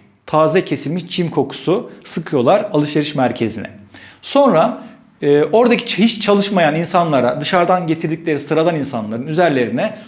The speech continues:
markanın kıyafetlerini giydiriyorlar. Ve sonra, e, müşterileri alıyorlar içeriye.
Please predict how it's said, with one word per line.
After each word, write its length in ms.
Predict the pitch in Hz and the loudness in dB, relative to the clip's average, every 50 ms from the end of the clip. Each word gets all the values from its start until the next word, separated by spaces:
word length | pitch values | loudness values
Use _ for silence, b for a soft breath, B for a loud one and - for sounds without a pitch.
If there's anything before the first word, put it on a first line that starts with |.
| B B B B - | B B B B -2
markanın 440 | 139 170 190 208 202 - 208 208 196 | 0 2 2 2 0 0 -2 -2 -2
kıyafetlerini 680 | 202 196 190 180 175 185 185 185 - 180 175 185 175 | 0 0 0 0 2 0 -2 -2 0 -2 -2 -2 -2
giydiriyorlar. 680 | 151 143 123 104 - 104 95 95 98 120 151 180 - - - _ b b b b b b b b b b _ - | -2 -2 -4 -4 -6 -8 -8 -8 -8 -8 -8 -10 -12 -16 -20 _ b b b b b b b b b b _ 0
Ve 80 | 214 | 0
sonra, 640 | 208 - - 254 247 214 165 170 226 269 - - B B B B B B _ - | 2 4 4 4 6 6 6 4 2 0 -4 -10 B B B B B B _ -2
e, 360 | 170 165 165 165 165 165 156 - - | 2 4 6 6 6 4 2 -2 -2
müşterileri 680 | - 175 196 190 - - 226 214 214 214 214 214 226 - | 0 0 0 2 2 4 4 4 6 6 4 4 4 2
alıyorlar 360 | 147 131 120 120 113 107 101 | 2 0 0 0 -2 -2 -4
içeriye. 460 | 113 - - - 110 - - - - | -6 -10 -12 -12 -12 -10 -12 -12 -14